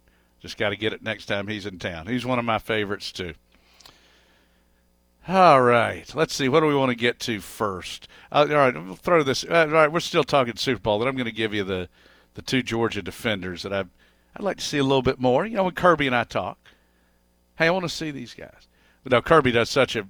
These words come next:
masterful job, that the staff with the substitution. But there are some guys you feel like, man, when he's in, good things happen. I, I'd, I'd like to see him more.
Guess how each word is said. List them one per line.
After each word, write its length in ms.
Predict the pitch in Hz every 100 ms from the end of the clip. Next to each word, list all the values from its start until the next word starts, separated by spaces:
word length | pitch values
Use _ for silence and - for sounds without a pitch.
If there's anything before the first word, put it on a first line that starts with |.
| 123
masterful 500 | 120 117 110 - 101
job, 380 | 107 107 101
that 180 | 95 85
the 60 | 92
staff 580 | - - 113 107 104 123
with 80 |
the 80 | 104
substitution. 800 | - 123 110 107 - 107 92 123
But 80 | 156
there 100 | 208
are 60 |
some 260 | - 180 175
guys 320 | 127 120 113
you 60 | 110
feel 240 | - 123
like, 160 | 104 - - - - -
man, 340 | 127 135 127 - -
when 160 | 123
he's 300 | 113 170 147
in, 240 | 139 127 113
good 200 | 120 117
things 240 | 120 107
happen. 380 | 123 98 - 80 -
I, 220 | 113 120
I'd, 80 | 117
I'd 100 | 123
like 200 | 120 110
to 60 |
see 280 | 117 - 120
him 240 | 110 104 98
more. 340 | 95 85 -